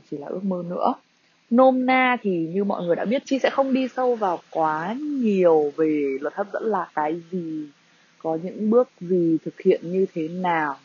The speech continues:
Chi sẽ không đi vào cái phần đấy nữa, bởi vì có lẽ là chúng ta đã đọc rất là nhiều sách cũng như là rất là nhiều những cái tài liệu tham khảo khác nhau rồi. Thì nôm na như chúng ta đã biết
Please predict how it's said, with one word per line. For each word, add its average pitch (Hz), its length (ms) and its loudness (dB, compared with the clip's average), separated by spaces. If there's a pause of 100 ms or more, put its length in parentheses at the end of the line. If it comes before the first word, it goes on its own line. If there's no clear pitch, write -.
(120)
Chi 180 140 -2
sẽ - 120 -6
không 190 260 -4
đi 190 180 0
vào 160 120 -6
cái 156 160 -14
phần 156 180 -6
đấy 147 160 -8
nữa, 180 440 -4
bởi 170 180 -2
vì 147 180 -4
có 147 100 -4
lẽ 151 140 -2
là 196 160 -4
chúng 151 120 -12
ta 175 100 -8
đã - 160 -4
đọc 175 180 -4
rất 247 200 -4
là 220 100 -4 (120)
nhiều 151 260 -8
sách - 320 0 (720)
cũng 190 240 -4
như 196 180 0
là 175 140 0
rất 147 160 -2
là 240 120 -2
nhiều 165 340 0
những 147 140 -8
cái 180 140 -2
tài 165 200 -2
liệu 160 200 0 (120)
tham 180 160 -6
khảo 180 320 -4
khác 214 160 -8
nhau 185 220 2
rồi. 170 300 4 (420)
Thì 196 140 6
nôm 226 320 6
na 226 340 4
như 220 160 2
chúng 190 120 0
ta 208 120 4
đã 202 200 2
biết 269 220 2